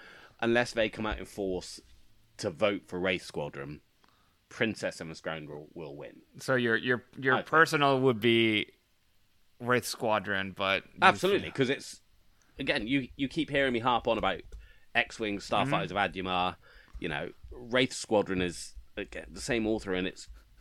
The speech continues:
Speaker 1: they're just brilliant.
Speaker 2: <laughs>
Speaker 1: Everyone, I, I think Timothy read them about a year ago, and he'd never
Speaker 2: Yeah.
Speaker 1: read them before. And there's, like, one, um, character death that happened sort of two-thirds of the way into the first book,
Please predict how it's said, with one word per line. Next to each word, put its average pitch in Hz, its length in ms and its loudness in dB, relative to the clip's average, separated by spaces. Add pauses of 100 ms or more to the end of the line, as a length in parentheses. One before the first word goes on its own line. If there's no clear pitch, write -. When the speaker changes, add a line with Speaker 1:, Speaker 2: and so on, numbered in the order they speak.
(160)
Speaker 1:
they're - 160 -6
just - 260 -12 (280)
brilliant. 135 720 2 (340)
Speaker 2:
<laughs> - 340 -20
Speaker 1:
Everyone, 151 380 4
I, 143 180 10
I - 20 2
think 147 260 2
Timothy 180 380 4
read 107 200 6
them 92 120 0
about 92 300 2 (220)
a 113 60 -4
year 135 300 4
ago, 180 280 6
and 139 120 4
he'd 156 140 2
never 107 200 2
Speaker 2:
Yeah. 92 60 0
Speaker 1:
read 95 220 0
them 82 120 -6
before. 76 400 -8 (680)
And 123 100 0
there's, 120 140 0
like, 117 140 4
one, 131 400 6 (140)
um, 73 340 -8 (100)
character 120 460 4
death 71 340 -6
that 87 120 -4
happened 90 300 -6
sort - 160 -12
of - 40 -20 (180)
two-thirds 113 500 0
of 92 80 0
the 90 60 -2
way 87 160 0
into 82 480 -6 (600)
the 98 80 -10
first - 360 -6
book, - 360 -4